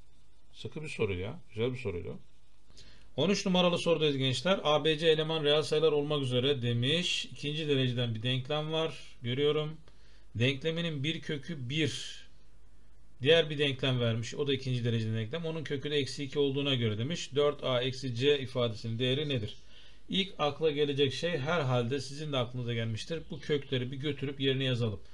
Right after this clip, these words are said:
Yani biri burada yazalım. Bu, madem bunu, bu denklemin kökü, götürüp yerine yazalım. Eksi ikiyi de burada yazalım.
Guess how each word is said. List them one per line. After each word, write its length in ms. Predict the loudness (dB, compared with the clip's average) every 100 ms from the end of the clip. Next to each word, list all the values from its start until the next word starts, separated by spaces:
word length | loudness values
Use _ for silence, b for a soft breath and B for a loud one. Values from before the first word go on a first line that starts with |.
| B B B -6
Yani 280 | -4 -2 2
biri 260 | 2 2
burada 240 | 0 4 6
yazalım. 460 | 6 2 -2 0
Bu, 60 | 0
madem 380 | 0 2 0 0
bunu, 260 | 0 0
bu 80 | 0
denklemin 380 | 0 0 -4 -6
kökü, 460 | -6 -6 -6 -6 -2
götürüp 360 | -2 0 0
yerine 180 | 0 0
yazalım. 260 | -2 -2 -2
Eksi 280 | -4 -4
ikiyi 220 | -4 -2 -2
de 140 | 0
burada 180 | 0 0
yazalım. 420 | 0 -2 -6